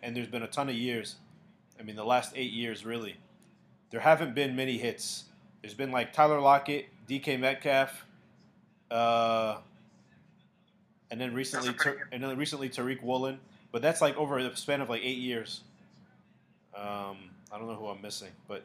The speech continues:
Speaker 1: th-, I mean, that, that's really it. I mean, can you believe that? Uh, over eight years, those are the guys that you have to show. Uh, th-, there's seven rounds of drafts every year.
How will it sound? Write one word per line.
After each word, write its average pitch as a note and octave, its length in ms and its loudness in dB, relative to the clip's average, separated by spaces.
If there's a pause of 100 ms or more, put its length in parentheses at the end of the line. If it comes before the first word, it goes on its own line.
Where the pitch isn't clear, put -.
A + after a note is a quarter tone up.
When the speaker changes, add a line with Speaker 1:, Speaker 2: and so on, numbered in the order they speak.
Speaker 1:
th-, A#2+ 140 -4
I B2 60 -4
mean, A#2+ 140 -4
that, C3 140 -2
that's C3+ 220 -4
really B2 260 -2
it. B2+ 120 -4 (960)
I A2 40 -14
mean, A2+ 120 -10
can C3 140 -8
you C3+ 80 -4
believe B2 300 -4
that? C#3+ 380 2
Uh, A#2 80 -4
over A#2 220 -4
eight B2 180 -2
years, C3 320 -4
those B2+ 200 -4
are B2+ 40 -8
the B2 80 -4
guys A#2+ 460 -2
that G#2+ 100 -14
you A2+ 140 -6
have A#2 180 -2
to - 60 -16
show. B2+ 300 -6 (840)
Uh, A2 220 -4 (320)
th-, C#3+ 100 -8 (320)
there's C3+ 160 -6
seven D#3 280 4
rounds C#3 300 4
of G#2+ 120 -8
drafts B2+ 400 4
every A#2 240 -4
year. A#2 180 -4